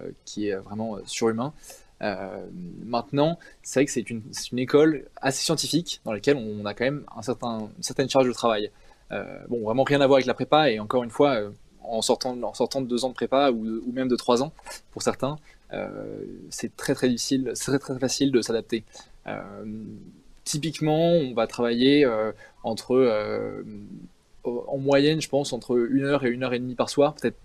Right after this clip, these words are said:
deux dans les grandes se-, dans les grosses semaines. Euh, mais c'est beaucoup moins, euh,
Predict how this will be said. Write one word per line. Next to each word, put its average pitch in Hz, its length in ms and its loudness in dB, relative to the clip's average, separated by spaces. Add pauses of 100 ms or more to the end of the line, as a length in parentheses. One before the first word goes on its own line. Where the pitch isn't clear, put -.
deux 135 440 4
dans 120 120 -6
les 117 120 -8
grandes 127 260 -4
se-, - 140 0
dans 123 160 -4
les 120 100 -6
grosses 131 200 2
semaines. 135 340 -2 (480)
Euh, 107 360 -2
mais 120 140 -6
c'est 127 300 0
beaucoup 147 320 0
moins, 160 360 2
euh, 127 120 2